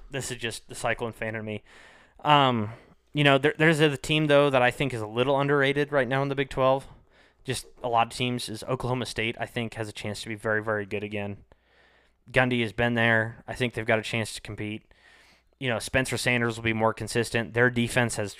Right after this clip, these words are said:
quietly been one of the best ones in the league the last few years. It will not surprise me if, if they make a play for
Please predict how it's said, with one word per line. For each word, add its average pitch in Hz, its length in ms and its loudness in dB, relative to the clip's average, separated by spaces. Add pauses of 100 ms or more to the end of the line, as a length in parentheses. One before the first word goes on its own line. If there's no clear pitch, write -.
quietly 123 500 4
been 127 280 2
one 120 100 6
of 117 40 0
the 113 60 2
best 110 220 2
ones 117 180 -2
in 110 60 -12
the 104 60 -8
league 107 260 -10
the 135 80 -2
last 131 180 4
few 143 140 -6
years. 147 380 -4 (600)
It 139 60 -8
will 143 120 2
not 147 200 2
surprise 127 400 0
me 127 240 -2
if, - 120 -12
if 123 140 -12
they 123 160 -4
make 117 220 -4
a 110 40 -4
play 113 280 0
for 104 260 -4